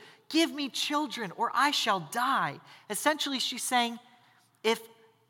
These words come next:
if I don't have this one thing, then my life is not worth living." And it poisons her relationship with her sister. Instead of rejoicing in the blessing that Leah has received of children,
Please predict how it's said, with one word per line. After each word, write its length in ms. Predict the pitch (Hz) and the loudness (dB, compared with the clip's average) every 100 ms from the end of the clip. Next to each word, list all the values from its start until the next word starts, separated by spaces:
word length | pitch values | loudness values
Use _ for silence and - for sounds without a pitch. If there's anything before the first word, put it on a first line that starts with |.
| _ - | _ -6
if 200 | 202 - | -6 -4
I 180 | 208 254 | 2 4
don't 180 | 277 - | 4 0
have 360 | - 247 220 170 | 0 0 0 -2
this 220 | 233 - | -6 -6
one 560 | 160 165 196 254 269 269 | -10 -2 4 4 2 -4
thing, 600 | - - 247 190 147 147 - - | -10 -6 -4 -4 -6 -10 -18 -8
then 180 | 175 165 | -6 0
my 300 | 180 214 240 | 6 6 6
life 480 | 214 208 190 139 - | 2 4 4 2 -8
is 180 | 156 156 | -10 -4
not 360 | 180 190 - 151 | 4 4 4 0
worth 300 | 160 151 139 | -2 -2 -8
living." 500 | 139 139 127 73 147 _ _ _ _ _ _ _ _ _ | -8 -8 -10 -20 -20 _ _ _ _ _ _ _ _ _
And 140 | 208 240 | 0 0
it 100 | 247 | -2
poisons 440 | 302 294 294 262 | -2 -2 -2 -2
her 100 | 269 | -2
relationship 680 | 254 226 214 226 214 196 170 | 0 0 -2 -4 -6 -6 -6
with 100 | 175 | -8
her 80 | 190 | -8
sister. 640 | - 285 285 - 165 131 _ _ _ _ - _ _ | -6 -4 -6 -8 -10 -12 _ _ _ _ -20 _ _
Instead 460 | 202 214 - 269 285 | -8 -4 0 2 2
of 100 | 233 | 2
rejoicing 720 | 208 147 208 262 285 277 254 | -2 -4 -4 -2 -2 -4 -4
in 140 | 208 | -4
the 60 | 202 | -4
blessing 460 | 170 202 208 202 170 | 0 2 2 0 -4
that 180 | 160 | -4
Leah 300 | 160 208 214 | -4 -2 -2
has 240 | 170 165 147 | -2 -4 -8
received 400 | 143 - 151 143 | -10 -8 -8 -8
of 120 | 131 | -8
children, 440 | - 143 135 139 | -8 -6 -8 -12